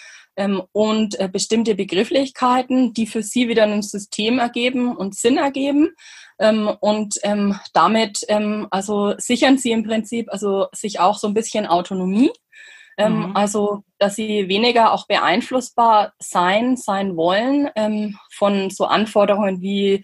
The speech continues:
Speaker 1: man muss, ähm, es muss immer angewandt sein. Also das ist ja so ein Vorwurf, ähm, der an die Soziologie recht oft herangetragen kommt, dass wir
Speaker 2: Mhm.
Speaker 1: anwendungsproduziertes Wissen, ähm, machen sollen, also Anwendungswissen
Speaker 2: Mhm.
Speaker 1: produzieren sollen. Und damit,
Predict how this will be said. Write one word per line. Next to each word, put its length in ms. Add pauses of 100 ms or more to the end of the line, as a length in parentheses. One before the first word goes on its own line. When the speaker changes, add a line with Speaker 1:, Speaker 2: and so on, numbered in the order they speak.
(300)
Speaker 1:
man 220
muss, 500
ähm, 240
es 120
muss 180
immer 260
angewandt 600
sein. 380
Also 180
das 160
ist 100
ja 140
so 120
ein 120
Vorwurf, 640 (560)
ähm, 400
der 180
an 120
die 40
Soziologie 600
recht 260
oft 220
herangetragen 680
kommt, 360
dass 180
wir 140
Speaker 2:
Mhm. 80
Speaker 1:
anwendungsproduziertes 1200
Wissen, 480 (400)
ähm, 420
machen 400
sollen, 280
also 160
Anwendungswissen 720
Speaker 2:
Mhm. 60
Speaker 1:
produzieren 500
sollen. 220
Und 120
damit, 400